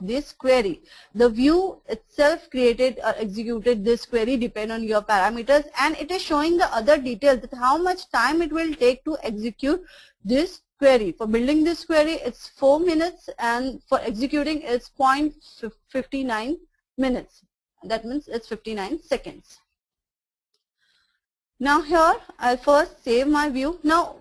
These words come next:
before that, this is what we have created, but where to display? Here is the things what you are going to display or in which format we are going to display. So I want to display a block. So I'll say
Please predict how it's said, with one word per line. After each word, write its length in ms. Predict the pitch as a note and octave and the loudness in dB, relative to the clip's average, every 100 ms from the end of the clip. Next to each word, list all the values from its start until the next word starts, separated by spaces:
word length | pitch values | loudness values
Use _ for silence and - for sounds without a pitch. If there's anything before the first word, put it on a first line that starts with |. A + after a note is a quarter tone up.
| - - | -20 -8
before 320 | B3+ E4 F#4+ | -6 0 2
that, 260 | E4+ A#3+ A3 | 4 2 0
this 160 | C#4 | -4
is 180 | G4 E4+ | -4 -4
what 320 | A#3+ A#3+ D4+ | -2 0 0
we 180 | A3+ D4+ | 0 -2
have 240 | E4+ F4 F4 | 0 -4 -4
created, 400 | C4 D4 C4+ A#3 | -4 -2 0 -2
but 120 | C4 | -4
where 240 | G#3 A#3+ D4 | -2 0 0
to 180 | E4 | 0
display? 480 | B3 A#3 - B3 - _ _ _ _ | -2 -4 -4 -4 -4 _ _ _ _
Here 420 | C4 D4+ E4+ F#4 | 0 4 4 2
is 140 | - A#3+ | -2 2
the 260 | C4+ C4+ C4+ | 4 4 2
things 320 | D4 D4+ F4+ A3+ | 0 -2 -4 -10
what 320 | G#3+ A#3+ C4+ | -2 0 0
you 120 | B3+ A#3+ | 0 2
are 160 | B3 | 2
going 340 | A3+ G#3 A3 A3 | 0 -6 -6 -8
to 240 | B3 D#4+ B3 | -8 -8 -6
display 380 | G#3+ - A#3+ B3 | -8 -6 -2 -2
or 140 | A3 | -2
in 180 | G#3+ B3+ | -4 -6
which 200 | C4 - | -8 -8
format 440 | A#3 G#3 G#3 C4 | -6 -4 -2 -2
we 120 | A#3+ | -4
are 80 | A3+ | -6
going 280 | A3 F#3+ G3 | -4 -8 -8
to 100 | B3 | -4
display. 440 | A3 G#3 - E3 | -4 -4 -8 -16
So 160 | - A#3+ | -8 0
I 200 | A3 A#3 | 2 2
want 220 | C4 C4 | 0 -4
to 100 | C#4 | -6
display 460 | A#3+ G3 - A#3+ A#3 | -6 -8 -4 -4 -2
a 140 | G#3 G#3 | -2 -2
block. 380 | F#3 F#3+ - _ | -2 -6 -6 _
So 180 | - G3+ | -8 -4
I'll 200 | F#3 F3+ | -4 -4
say 180 | A3 A3 | -6 -6